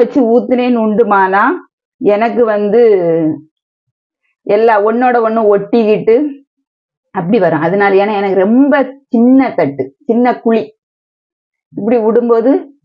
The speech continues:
இட்லி சைஸ்லயும் வரும், ரெண்டாவது பார்க்கறதுக்கும் நல்லா இருக்கும். அதே மாதிரி தோசைகள்ல நான் சுடும் போதும் இதே மாதிரி தான் சுடுவேன். மினி இட்லி வந்து சுட்டு எடுப்பேன், அதுவும் இந்த மெத்தட்ல தான் எடுப்பேன்.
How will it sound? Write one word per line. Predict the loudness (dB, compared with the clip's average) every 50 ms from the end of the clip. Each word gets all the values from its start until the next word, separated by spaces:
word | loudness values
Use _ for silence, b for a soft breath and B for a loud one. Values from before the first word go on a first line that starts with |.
| _ _ _ _ _ _ _
இட்லி | -4 -4 -2 -2 -2 -2 -2 0 0
சைஸ்லயும் | 0 -2 -2 -2 -2 -2 0 0 0 0
வரும், | 0 0 0 -4 -6 -6 -10 -14 _ _ _ _ _ _ _ _ _ _ _ _ _ _ _ _ _ _ _ -6 -4
ரெண்டாவது | -2 -2 0 -2 -4 -2 -2
பார்க்கறதுக்கும் | 0 0 0 0 -2 -2 0 0 0 0 0 0
நல்லா | 0 0 0 0 -2 -2
இருக்கும். | -4 -6 -8 -10 -10 -12 _ _ _ _ _ _ _ _ _ _
அதே | -4 -2 0 0
மாதிரி | 0 0 -2 0 2 2
தோசைகள்ல | 2 2 0 0 -2 -2 -2 0 0 0 0 0 -2
நான் | -2 -4 -2 -2
சுடும் | 0 0 0 0 0 0
போதும் | 0 2 2 2 2 2 2
இதே | 2 0 0 0
மாதிரி | 0 -2 0 0
தான் | -2 -2 -2 -2
சுடுவேன். | -2 -2 -2 -4 -4 -10 _ _ _ _ _ _ -8 -6
மினி | -4 -2 -2 -2 -2
இட்லி | 0 0 2 2 4 4 4 2 2 0
வந்து | -2 0 0 0 0 0 -2
சுட்டு | -4 -2 -2 -2 0
எடுப்பேன், | 0 -2 0 0 -2 -2 -2 -4 -8 -10 -8 -6
அதுவும் | -2 -2 -2 -2 0
இந்த | -2 -2 -2 -4
மெத்தட்ல | -4 -2 -2 -2 0 0 0 -2 0
தான் | 0 -2 -2
எடுப்பேன். | -2 -4 -4 -2 -2 -2 -2